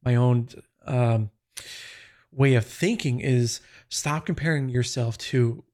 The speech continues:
somebody else or another. Stop comparing what community that you're trying to build to another community, and that is more successful than yours.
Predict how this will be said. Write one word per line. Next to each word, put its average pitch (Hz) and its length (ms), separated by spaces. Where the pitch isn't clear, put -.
somebody 117 540
else - 380
or 123 200
another. 127 520
Stop 151 240
comparing 143 460
what 139 420
community 131 560
that 123 120
you're 170 260
trying 143 240
to 117 60
build 117 280
to 123 640
another 160 560
community, 117 580
and 123 360
that 123 240
is 120 80
more 120 160
successful - 800
than 127 160
yours. 123 440